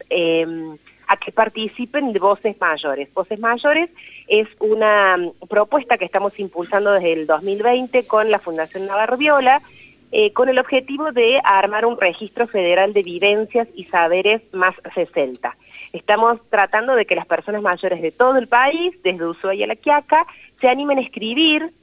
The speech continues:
o a grabar un audio o a grabar un video compartiendo alguna vivencia narrada en tiempo presente y en primera persona. No hace falta que sean grandes expertos o expertas en, en, en la oralidad o en la narrativa,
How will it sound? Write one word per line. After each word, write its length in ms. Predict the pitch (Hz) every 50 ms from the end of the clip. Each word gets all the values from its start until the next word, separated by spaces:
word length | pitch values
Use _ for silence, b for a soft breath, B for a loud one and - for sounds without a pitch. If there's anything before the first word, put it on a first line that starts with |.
| _ _ -
o 160 | - 175 170
a 80 | 165 165
grabar 380 | 165 165 160 160 175 185 190 185
un 100 | 180 208
audio 640 | 233 254 254 240 226 214 208 208 208 214 214 - - -
o 100 | 170 156
a 40 |
grabar 300 | 147 147 147 147 156 170
un 100 | 180 180
video 540 | 165 160 156 156 175 196 214 226 240 277 285 B B B B B
compartiendo 680 | - 277 269 262 294 285 277 277 - 320 339 330 320 302
alguna 300 | 269 254 285 302 294 285
vivencia 800 | 247 214 202 202 220 233 247 269 262 - - - 311 330 339 339 b b b b b b
narrada 520 | 196 208 202 196 190 214 233 226 233 226
en 100 | 214 202
tiempo 280 | - 196 196 185 202 190
presente 760 | - - 160 151 151 - - 269 269 269 269 269 254 262 262
y 100 | 240 202
en 80 | 175 170
primera 340 | - 156 151 165 165 165 160
persona. 600 | - 147 131 - - - - 131 107 110 - - b b b b b b -
No 180 | 233 247 254 254
hace 220 | 247 240 - 208
falta 300 | - 208 196 196 - 190
que 120 | - - - -
sean 200 | 190 175 170 165
grandes 380 | 160 170 170 170 170 165 156
expertos 640 | 143 135 135 - - - 240 240 233 226 - 180 165
o 60 | 170
expertas 640 | 151 - - - - 240 240 233 - - 202 202 190 - -
en, 260 | 165 160 156 151 147 - -
en, 320 | 160 151 147 143 143 -
en 560 | - - 160 156 156 151 151 147 143 147 143 147
la 120 | 151 156
oralidad 800 | 156 160 160 156 160 160 160 160 165 196 196 208 214 220 226 220
o 100 | 202 180
en 160 | 175 170 160 156
la 80 | 151
narrativa, 760 | 151 156 143 - - 151 151 - - 277 285 277 269 277 320